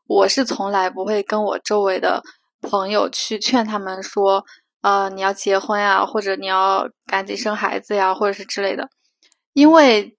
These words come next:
其实虽然我是这样的一个状态，但是其实我还是觉得婚姻它并不是一个必需品，我觉得它真的只是人生中的一个选项。但是如果你想要把它变成你人生中的一个选项的话，我觉得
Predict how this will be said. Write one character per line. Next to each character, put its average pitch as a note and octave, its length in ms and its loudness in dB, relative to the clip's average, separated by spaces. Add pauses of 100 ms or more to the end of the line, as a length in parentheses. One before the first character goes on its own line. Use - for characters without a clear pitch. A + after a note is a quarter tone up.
其 - 200 0
实 A#3+ 200 0
虽 D4 340 4
然 G#3+ 340 6
我 G#3+ 160 2
是 - 160 -4
这 B3+ 80 2
样 A#3+ 120 6
的 A3 40 -4
一 G3+ 40 -8
个 G#3 80 0
状 A3 240 2
态， G#3 180 -6
但 A#3+ 140 0
是 B3+ 180 -4
其 - 180 -6
实 A#3 160 -2
我 A#3 160 0
还 G#3 220 -6
是 A#3+ 140 -6
觉 G#3 140 2
得 G3+ 120 2
婚 A#3+ 220 -2
姻 A#3+ 120 0
它 B3 160 -4
并 B3+ 240 0
不 F#3+ 140 -6
是 G#3 140 -6
一 G3+ 40 -6
个 G3 60 -4
必 G#3 160 -6
需 G#3 160 -10
品， B3+ 180 -6 (420)
我 A3+ 140 4
觉 A3 140 4
得 A3+ 60 4
它 B3+ 120 2
真 C4+ 160 2
的 C#4 80 8
只 A#3 140 -6
是 G#3 100 -4
人 G3 220 -4
生 A#3 180 -2
中 A#3 140 2
的 G#3+ 100 0
一 G3 60 -6
个 G#3 100 0
选 - 300 -4
项。 A3 260 -4 (320)
但 D4 200 6
是 C#4 140 0
如 A3+ 180 2
果 A3+ 220 6
你 A3+ 200 0
想 G#3+ 280 0
要 A3 180 6
把 - 180 -2
它 - 200 -2
变 B3+ 240 4
成 G#3+ 240 -6
你 G3+ 80 -10
人 G3 160 -6
生 A3 120 -8
中 A3 120 -4
的 G3+ 80 -8
一 G3 40 -8
个 G#3 80 -2
选 - 280 -6
项 A3 200 -2
的 G3+ 60 -6
话， G3+ 180 -2
我 F#3+ 80 -2
觉 G#3 160 -4
得 G#3 160 -2